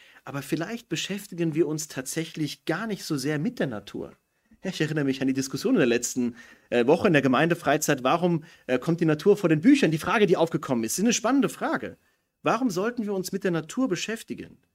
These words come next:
Vielleicht empfindest du es gar nicht als so geistlich, sich mit der Schöpfung zu beschäftigen. Geistlicher wäre es doch direkt, sich mit dem Wort Gottes zu beschäftigen, oder?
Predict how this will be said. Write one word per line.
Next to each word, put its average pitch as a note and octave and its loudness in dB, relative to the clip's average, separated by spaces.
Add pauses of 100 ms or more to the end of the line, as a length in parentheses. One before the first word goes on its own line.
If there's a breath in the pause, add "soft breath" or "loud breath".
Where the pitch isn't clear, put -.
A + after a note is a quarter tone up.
(320)
Vielleicht G3 -4
empfindest A#3+ -2
du G3 -4
es - -10
gar F3+ -4
nicht A3 -10
als D#3 -2
so F3 4
geistlich, G3 -2
sich - -6
mit D#3+ 0
der B2+ 0
Schöpfung D3+ -4
zu A#2 -12
beschäftigen. - -14 (1500)
Geistlicher C3+ -4
wäre D3 2
es C#3 -2
doch C#3 -2
direkt, E3 -6
sich E3+ -8
mit D3+ -2
dem C#3+ 0
Wort C#3 -2
Gottes A#3 -4
zu C3+ -6
beschäftigen, A2 -10
oder? F#3 -10